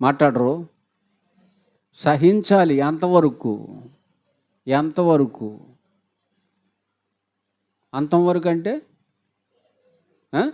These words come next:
అంతవరకు అంటే నీ అంతం వరకు, నీ మరణం వరకు.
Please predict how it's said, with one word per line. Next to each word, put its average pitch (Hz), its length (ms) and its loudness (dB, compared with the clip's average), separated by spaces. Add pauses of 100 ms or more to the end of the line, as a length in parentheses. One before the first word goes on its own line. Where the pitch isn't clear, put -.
(800)
అంతవరకు 170 520 -2
అంటే 165 240 -6 (680)
నీ 143 340 0
అంతం 156 440 -2
వరకు, 110 380 -4 (1200)
నీ 139 200 0
మరణం 147 580 0
వరకు. 110 320 -10